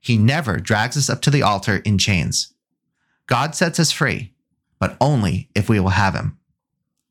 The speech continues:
And that's our Unsettled Mind question for today from your very own friendly philosopher, Doctor Jeffrey Teal. For lots more, come visit me at questions from the unsettled mind dot com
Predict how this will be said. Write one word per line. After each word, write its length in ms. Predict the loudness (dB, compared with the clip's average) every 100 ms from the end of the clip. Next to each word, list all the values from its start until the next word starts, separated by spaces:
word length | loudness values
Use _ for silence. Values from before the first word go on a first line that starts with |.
| _ _ _ _ -2
And 160 | 2
that's 300 | 2 0 0
our 140 | 0 2
Unsettled 460 | 0 2 0 2
Mind 240 | 2 2 0
question 480 | 0 0 0 -2 0
for 180 | 0
today 460 | 0 2 0 0 -4 _ _ _
from 160 | 0 2
your 140 | 4
very 340 | 2 0 2 0
own 120 | 0
friendly 280 | 0 0 0
philosopher, 560 | 2 0 0 -2 -2
Doctor 300 | 0 0 0
Jeffrey 320 | -2 -2 -2 0
Teal. 400 | 0 0 -4 _ _ _ _ _ _ _ -2
For 80 |
lots 340 | 2 2 0 0
more, 220 | 2 2
come 240 | 0 2
visit 260 | 2 2 0
me 160 | 2 0
at 80 |
questions 480 | 0 -2 0 0 0
from 120 | 2
the 100 | 0 2
unsettled 420 | 0 2 2 4
mind 240 | 2 2
dot 220 | 0 0
com 380 | 0 -2 -2 -6